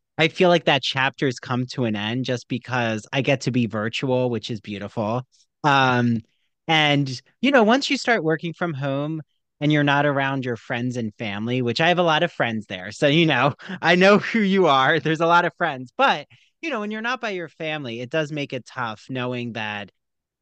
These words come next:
it's a three and a half hour trip and it's always, like, a vacation or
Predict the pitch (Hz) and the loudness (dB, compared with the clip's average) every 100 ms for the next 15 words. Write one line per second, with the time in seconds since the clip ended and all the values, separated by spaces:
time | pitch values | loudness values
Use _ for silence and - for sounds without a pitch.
0 | _ _ _ 175 160 143 - 143 139 120 | _ _ _ -6 0 -2 0 0 0 -4
1 | 131 123 131 120 117 - 120 113 113 107 | -6 -4 -4 -4 -6 -10 -8 -6 -8 -10
2 | 117 120 165 160 156 143 147 131 117 127 | -10 -8 0 4 4 4 0 -4 -4 -6
3 | - - 226 208 202 185 175 165 127 123 | -6 -2 -2 0 -2 0 0 -4 -6 -6
4 | 117 | -8